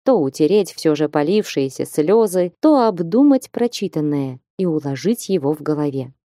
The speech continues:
За время скитаний по чемодану и чужим рукам письма перепутались, и определить их правильный порядок было довольно сложно. Отправитель от чего-то не проставил даты,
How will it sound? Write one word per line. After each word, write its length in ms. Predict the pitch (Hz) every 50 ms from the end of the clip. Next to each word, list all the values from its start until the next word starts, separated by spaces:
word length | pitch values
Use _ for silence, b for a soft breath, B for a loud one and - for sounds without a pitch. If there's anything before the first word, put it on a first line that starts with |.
| _ -
За 180 | 156 170 170
время 300 | 151 165 175 175 170 170
скитаний 580 | 165 - - 180 - - 196 208 208 180 156 147
по 120 | - 143
чемодану 680 | 143 - 165 156 151 156 156 165 180 196 196 160 143 143
и 80 | 139
чужим 360 | - - 156 143 160 175 170 160
рукам 440 | 160 156 156 - 196 202 196 185 - _ _ -
письма 360 | 269 269 240 - 226 202 196
перепутались, 920 | - 214 196 208 208 - 254 262 254 - 170 143 143 131 - - - - _ _
и 120 | - 170 170
определить 720 | 160 156 - - 170 156 165 175 165 208 220 208 - -
их 180 | 151 143 - -
правильный 520 | - 170 170 170 165 165 165 165 165 165
порядок 500 | - 165 165 190 226 240 185 151 131 -
было 260 | 143 151 156 160 165
довольно 400 | 160 165 165 170 180 190 202 220
сложно. 640 | 220 - 262 262 269 254 208 165 135 143 143 127 131 - _ _
Отправитель 720 | - 214 220 - - 220 226 240 254 311 311 - 240 220
от 120 | 214 196 -
чего-то 420 | - 208 208 226 269 269 - 233
не 140 | 226 226 220
проставил 640 | - 196 202 196 - - 240 247 254 262 262 262 233
даты, 540 | 208 190 185 160 143 147 - 135 123 123